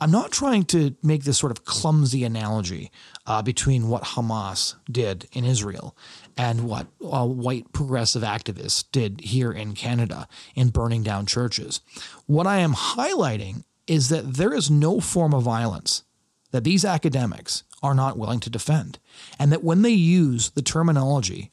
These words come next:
that is seeped almost entirely through our federal government and completely dominates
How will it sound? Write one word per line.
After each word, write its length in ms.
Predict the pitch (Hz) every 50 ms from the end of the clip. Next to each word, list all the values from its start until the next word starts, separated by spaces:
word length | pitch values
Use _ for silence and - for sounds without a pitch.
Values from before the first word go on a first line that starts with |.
| _
that 120 | - 120 117
is 140 | 120 104 -
seeped 520 | - - - - - 202 185 156 - - - -
almost 320 | 165 165 170 175 147 -
entirely 640 | 131 117 - - - - 175 180 185 175 160 147 135
through 220 | - - 156 135 120
our 100 | 110 110
federal 380 | - - 107 98 95 98 101
government 480 | - 127 131 127 139 135 131 120 - - _ - - - - - - -
and 240 | 123 135 131 120 - _ _ _ -
completely 640 | - - 160 143 - - - - 214 220 220 - 180 156
dominates 760 | 135 151 131 127 120 117 113 107 101 95 - - - -